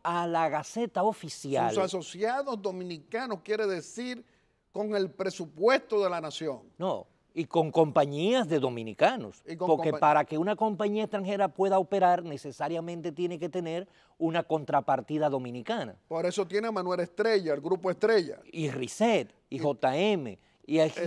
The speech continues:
Speaker 2: Explícame.
Speaker 1: aquí vamos a explicarlo. La primera obra que se aprobó fue la que correspondiente al Boulevard Turístico del Este,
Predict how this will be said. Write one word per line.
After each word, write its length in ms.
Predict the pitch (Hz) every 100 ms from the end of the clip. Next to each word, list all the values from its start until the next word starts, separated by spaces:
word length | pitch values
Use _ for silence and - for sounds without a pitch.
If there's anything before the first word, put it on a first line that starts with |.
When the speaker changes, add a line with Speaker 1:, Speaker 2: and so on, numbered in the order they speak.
| 247
Speaker 2:
Explícame. 300 | 220 208 156
Speaker 1:
aquí 200 | 254 247
vamos 320 | 190 196 190
a 40 | 180
explicarlo. 600 | - 131 120 110 98 95 _ _ _ _
La 280 | 190 202 202
primera 360 | 233 294 294 226
obra 340 | 220 196 175
que 100 | 143
se 140 | -
aprobó 640 | 165 151 147 143 165 147 135
fue 320 | - 175 190
la 160 | 185 151
que 100 | 139
correspondiente 720 | 156 156 151 151 156 185 170
al 80 |
Boulevard 420 | 151 147 143 185 190
Turístico 560 | - 180 180 180 160
del 200 | 143 131
Este, 360 | 151 139 107